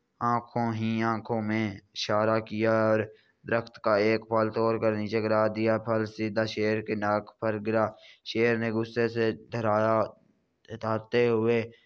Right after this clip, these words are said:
इधर-उधर देखा। जब उसने ऊपर की तरफ देखा तो उसे नज़र बंदरों पर पड़ी। बंदर खी खी कर हंस रहे थे, लेकिन वो ज़्यादा देर तक ना हंस सके, क्योंकि शेर आप,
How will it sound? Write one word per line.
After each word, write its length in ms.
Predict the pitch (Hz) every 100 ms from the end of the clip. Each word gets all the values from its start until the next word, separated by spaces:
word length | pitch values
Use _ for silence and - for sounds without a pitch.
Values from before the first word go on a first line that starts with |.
| _ _
इधर-उधर 520 | 123 117 123 117 117
देखा। 340 | 110 113 117 117
जब 320 | 110 113 110
उसने 400 | 113 113 113 113
ऊपर 340 | 113 - 117
की 180 | 110 110
तरफ 280 | 110 113 113
देखा 280 | 110 117 107
तो 220 | 113 113
उसे 180 | 113 117
नज़र 340 | 107 107 110
बंदरों 400 | 107 107 107 110
पर 80 | 107
पड़ी। 420 | 104 110 113 113 - - - _ -
बंदर 320 | 113 110 110
खी 280 | - 113 110
खी 220 | 120 110
कर 400 | 113 113 113 107 - _ _ 117
हंस 180 | 117
रहे 220 | 113 113 110
थे, 180 | 117
लेकिन 360 | 110 110 107 113
वो 240 | 110 113
ज़्यादा 480 | 110 104 107 107 110
देर 280 | 110 110 110
तक 280 | 107 107 104
ना 360 | 107 107 113 113
हंस 180 | 110 110
सके, 480 | 107 110 104 110 101 - _ _ _
क्योंकि 300 | 117 117 117
शेर 380 | 113 110 110
आप, 380 | 110 110 107 -